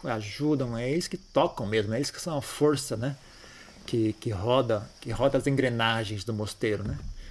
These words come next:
E os gringos vão lá, é bonitão, ah, sentando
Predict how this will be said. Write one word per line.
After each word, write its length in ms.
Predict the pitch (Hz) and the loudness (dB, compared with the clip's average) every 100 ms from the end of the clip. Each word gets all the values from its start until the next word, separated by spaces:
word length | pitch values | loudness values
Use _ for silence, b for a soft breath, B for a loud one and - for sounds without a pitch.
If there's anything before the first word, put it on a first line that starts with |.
| B B - | B B -8
E 100 | 127 | 2
os 120 | 151 | 4
gringos 340 | 170 180 226 247 | 6 6 6 6
vão 160 | 254 | 6
lá, 140 | 214 226 | 4 4
é 40 | |
bonitão, 520 | 208 220 240 190 214 | 4 4 4 2 2
ah, 560 | 254 320 302 294 285 269 | -2 -2 -2 -2 -2 -4
sentando 480 | - 226 202 202 | -2 -2 0 0